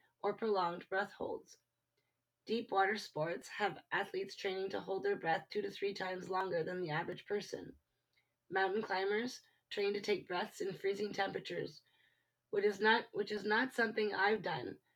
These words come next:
but have been told they pull in small, shallow breaths more frequently, allowing it to warm as it enters the lungs,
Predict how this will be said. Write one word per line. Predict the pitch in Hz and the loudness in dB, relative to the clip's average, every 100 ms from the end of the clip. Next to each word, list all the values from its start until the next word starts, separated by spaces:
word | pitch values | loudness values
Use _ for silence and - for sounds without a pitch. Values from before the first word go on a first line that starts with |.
| _ _ | _ _
but | 208 208 | 2 2
have | 202 | 6
been | 214 214 | 6 6
told | - 214 226 220 151 | 0 4 4 4 4
they | 214 | 2
pull | 202 214 208 | 4 2 2
in | 196 190 | 2 -4
small, | - 196 202 214 202 | -6 0 2 2 -2
shallow | - 208 220 214 | 0 4 4 4
breaths | 175 - - - | 2 0 -4 -6
more | 185 170 | -6 -6
frequently, | - 208 - 180 101 - - _ _ _ _ | 2 2 2 -6 -6 -8 -10 _ _ _ _
allowing | 381 392 403 403 | 4 6 8 4
it | 370 - | 0 -4
to | 381 | -4
warm | 370 403 392 403 | 4 6 6 2
as | 175 175 | 0 -2
it | - | -2
enters | 190 202 214 185 | 0 2 2 0
the | 180 | -4
lungs, | 165 143 - - | -2 -2 -4 -10